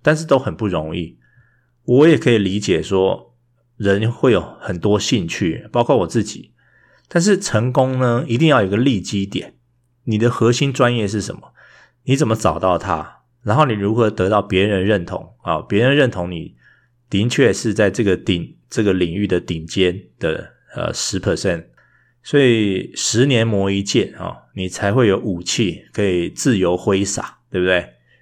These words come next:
去挑战更强的敌人啊，就是你的这个江湖啊，就会更辽阔，对不对？机会更多。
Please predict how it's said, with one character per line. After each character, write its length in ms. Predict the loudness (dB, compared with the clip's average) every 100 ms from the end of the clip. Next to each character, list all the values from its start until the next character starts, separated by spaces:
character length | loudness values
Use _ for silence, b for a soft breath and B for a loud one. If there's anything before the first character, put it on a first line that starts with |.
| _ _
去 720 | -4 -2 0 0 -2 -6 -10
挑 220 | -6 -4
战 240 | -2 -2 0
更 160 | -2
强 200 | -4 -6
的 100 | -8
敌 260 | -8 -8 -8
人 260 | -6 -8 -12
啊， 200 | -8 -8
就 80 | -6
是 280 | -4 -4 -4 B B B B
你 120 | -6 -2
的 120 | 0
这 100 | 0
个 100 | 0
江 360 | 2 0 0
湖 280 | -4 -8 -10
啊， 200 | -10 -12
就 140 | -4 0
会 400 | 0 0 -4 -14 _ _
更 160 | -2 0
辽 200 | -2 -4
阔， 400 | -4 -4 -4 -6
对 100 | -4
不 60 | -2
对？ 100 | -4
机 240 | -4 -2
会 220 | 0 0
更 240 | 0 -2 -2
多。 280 | -4 -4